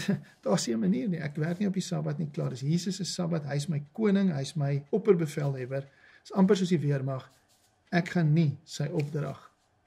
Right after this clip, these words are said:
eh, verontagsaam nie." En dit het, ek het, ek het my tande geknars en klaar. So arme Annemarie het ook maar haar geestelike pad gestap. Sy moes vir ons sorg vir twee jaar. Dit het maar knor gegaan. Spaargeld na twee jaar was op. En, ehm,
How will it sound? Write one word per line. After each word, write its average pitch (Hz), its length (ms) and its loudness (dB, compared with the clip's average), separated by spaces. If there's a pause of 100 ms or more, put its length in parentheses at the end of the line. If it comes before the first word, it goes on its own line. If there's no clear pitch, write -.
(120)
eh, - 180 -10
verontagsaam 165 800 -4
nie." 214 180 0 (400)
En 156 80 0
dit 143 100 2
het, 180 140 -2
ek 156 120 -8
het, - 180 -4
ek 156 140 -6
het - 180 -6
my 147 100 0
tande 175 280 2
geknars 143 460 -4
en 135 160 -6
klaar. 135 240 -6 (580)
So - 160 -4
arme 190 220 6
Annemarie 165 440 4 (380)
het 151 180 -2
ook 170 100 -2
maar 160 100 2
haar 147 120 2
geestelike 147 360 -2
pad 147 220 -4
gestap. 185 340 -6
Sy 160 140 -2
moes 156 160 0
vir 160 100 -2
ons 143 120 0
sorg 170 240 -2
vir 151 100 -10
twee 156 240 -2
jaar. 151 200 2
Dit 175 100 -2
het 139 60 -2
maar 139 140 -6
knor 170 300 0
gegaan. 180 360 -4
Spaargeld 160 640 -2
na 147 140 0
twee 165 200 -2
jaar 156 160 -2
was 135 160 -4
op. 214 240 -4 (760)
En, 160 280 4
ehm, 147 280 6